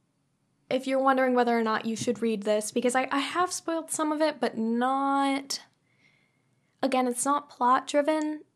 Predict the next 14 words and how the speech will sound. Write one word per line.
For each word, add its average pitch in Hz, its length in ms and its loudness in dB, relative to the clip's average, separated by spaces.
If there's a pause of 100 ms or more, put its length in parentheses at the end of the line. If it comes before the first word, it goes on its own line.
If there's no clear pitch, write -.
so 240 760 2 (840)
you're 240 340 2
not 233 500 2
really 240 400 4
reading 226 420 0
this 220 160 -2
book 208 220 -6
to 226 80 -6
be 220 120 -4
surprised, 254 720 -2
if 285 100 -8
that 294 180 4
makes 294 220 -4
sense. 311 480 -4